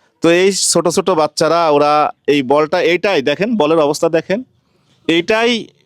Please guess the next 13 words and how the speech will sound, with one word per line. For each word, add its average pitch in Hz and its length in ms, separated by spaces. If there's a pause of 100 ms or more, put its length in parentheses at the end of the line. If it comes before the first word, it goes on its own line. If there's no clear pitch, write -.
নিয়ে 175 220
খেলতেছে। 185 460 (160)
এখন 180 200 (180)
আমাকে 190 300
দেখেছে, 202 300 (100)
আমি 180 100 (160)
এই 170 140
বাড়িটা 151 340 (280)
নিয়ে 151 200
খুব, 165 120 (520)
এই 143 200
বাড়ির 135 300
অবস্থা 156 300